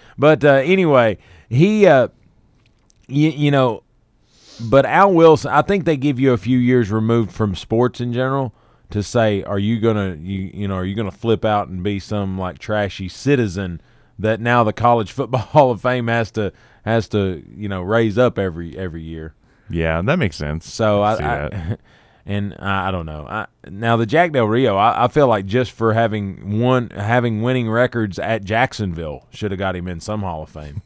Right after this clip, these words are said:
Speaker 2: <laughs>
Speaker 1: of some
Speaker 2: Right.
Speaker 1: sort. But, uh, anyway, Al Wilson being on that list was dynamic because you just go back and, and, and during the covid, I, I've watched that Decade of Dominance probably two or three times now. And, uh,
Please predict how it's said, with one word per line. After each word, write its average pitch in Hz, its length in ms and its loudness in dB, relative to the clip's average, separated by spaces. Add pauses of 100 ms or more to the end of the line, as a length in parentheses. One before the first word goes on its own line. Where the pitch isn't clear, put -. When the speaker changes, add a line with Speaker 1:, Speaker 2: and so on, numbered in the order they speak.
Speaker 2:
<laughs> 120 100 0
Speaker 1:
of 104 200 -2
some 98 240 -2
Speaker 2:
Right. 92 40 -6
Speaker 1:
sort. 85 340 -4 (320)
But, 123 240 8
uh, 123 60 6 (100)
anyway, 139 500 4
Al 175 200 10
Wilson 156 420 8
being 139 160 6
on 135 120 4
that 127 160 0
list 120 260 2
was 101 140 -2
dynamic 104 580 -4
because 101 360 -4 (360)
you 120 140 -2
just 143 200 -2
go 123 180 6
back 104 380 2
and, 117 140 -4
and, 123 320 -6
and 120 260 0
during 160 220 2
the 120 80 -2
covid, 117 440 2
I, 110 220 2
I've 113 120 0
watched 117 320 0
that 107 180 0
Decade 107 340 -2
of 95 80 -6
Dominance 95 380 -4
probably 101 300 -2
two 92 240 -6
or 87 40 -8
three 85 180 -10
times 85 360 -12
now. 82 240 -12 (380)
And, 113 260 0
uh, 104 200 4